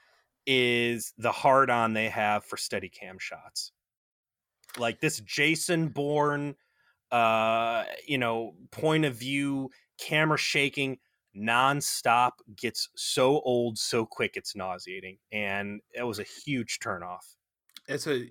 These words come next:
Speaker 2: you forget how much of that they liked to, to do on Battlestar Galactica. And, you know, the reason why is because in effect sequences, it is cheaper to do your shots that way. Because this way you don't have to do a whole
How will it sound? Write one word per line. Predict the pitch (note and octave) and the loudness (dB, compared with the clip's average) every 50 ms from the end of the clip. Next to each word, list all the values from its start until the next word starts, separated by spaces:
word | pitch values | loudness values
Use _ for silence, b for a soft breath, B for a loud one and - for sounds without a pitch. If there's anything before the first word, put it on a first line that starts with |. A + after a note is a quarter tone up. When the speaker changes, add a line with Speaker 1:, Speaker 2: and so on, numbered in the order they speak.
| - | -12
Speaker 2:
you | - D3 C#3 | -12 -10 -8
forget | - D#3 C3+ C3+ D#3 D3+ - | -6 -6 -4 -4 -4 -6 -6
how | - D3 C3+ | -6 -6 -6
much | B2+ A#2+ A#2 A#2 - A#2+ | -6 -6 -6 -8 -8 -10
of | G#2 G2+ | -10 -8
that | A#2 A2+ G#2+ G2 G#2+ | -8 -8 -8 -8 -10
they | G#2+ G#2 | -10 -10
liked | G#2+ G#2+ G#2+ - - | -8 -10 -10 -10 -14
to, | - G2 | -18 -18
to | - - A#2 A2 | -14 -10 -10 -10
do | G#2 G#2+ G2+ G2+ G#2 A2 | -8 -8 -8 -8 -6 -6
on | A2 G#2+ G#2 | -8 -6 -6
Battlestar | A2 A2+ A2+ G#2+ - - B2 A#2 A2+ A2 | -6 -6 -4 -4 -6 -4 -4 -4 -4 -2
Galactica. | A2+ A2+ A#2 A#2 A#2 - A#2+ - A#2+ A#2 A#2+ A#2+ b b b b b b b b b b b b - | -2 -2 -2 -2 -4 -8 -10 -8 -6 -6 -6 -8 b b b b b b b b b b b b -10
And, | A#2 A2 A2 G#2 G2+ G2+ - _ _ _ | -8 -8 -8 -8 -10 -14 -16 _ _ _
you | - D#3+ C3+ | -8 -6 -6
know, | B2+ G3 | -4 -6
the | C4 C#4+ | -6 -6
reason | E4+ D#4 D4+ A3+ F3 C#3 A2+ | -4 -4 -2 -2 -2 -4 -4
why | G#2+ B2 D3 F3 A2+ G2+ A2 | -4 -4 -4 -4 -6 -8 -8
is | B2+ C3+ - B2+ B2 | -8 -8 -8 -8 -10
because | - B2+ A#2+ - B2+ A2+ A#2+ | -10 -10 -8 -6 -6 -6 -8
in | - C#3 D#3 C#3+ C3 C3 B2+ B2 - _ | -12 -12 -10 -10 -10 -10 -12 -14 -16 _
effect | - B2+ - - C#3+ C#3+ - - | -16 -10 -6 -6 -6 -4 -6 -8
sequences, | - B2+ - - A#2+ G#2+ G#2 - - G2+ A#2 - - - - _ _ _ _ - | -8 -8 -10 -10 -10 -10 -10 -10 -12 -14 -16 -18 -18 -20 -20 _ _ _ _ -8
it | B2+ B2 | -6 -4
is | B2+ A#2 A#2+ - | -2 -4 -4 -6
cheaper | - - - F3 E3+ - A#2 G2+ F#2+ G2 - - _ _ _ _ _ _ - | -10 -12 -10 -10 -10 -8 -8 -8 -8 -8 -10 -16 _ _ _ _ _ _ -10
to | - A#2 | -8 -8
do | G#2 G2+ A2+ A#2 A2+ | -4 -2 -2 0 0
your | G#2+ A2 G#2+ G#2 G2 | 0 -2 -2 -2 -2
shots | - - - - - - - | -2 -4 -6 -8 -8 -10 -10
that | - - - - | -12 -12 -16 -18
way. | - - - - - _ _ _ _ _ b b b b b b b b b b b _ - | -20 -20 -20 -20 -20 _ _ _ _ _ b b b b b b b b b b b _ -16
Because | A2 G2 - A#2+ G#2+ G#2 G2+ G2+ G2+ G#2 - - - - | -16 -12 -6 -6 -6 -6 -6 -6 -6 -6 -6 -6 -6 -6
this | A2+ B2 A#2 A#2+ - | -4 -4 -4 -2 -2
way | C3 A#2 A2 | -2 -2 -2
you | A2 A2 | -2 -4
don't | A2+ A#2 A2+ - | -4 -6 -6 -4
have | - A#2+ A2 - - | -4 -4 -4 -4 -6
to | A2+ G#2+ G2+ | -8 -8 -8
do | C3+ C3 A#2 B2 B2+ A#2+ | -8 -4 -2 0 0 0
a | G#2 | 0
whole | A#2 A#2+ A2 G#2+ | -2 -6 -8 -8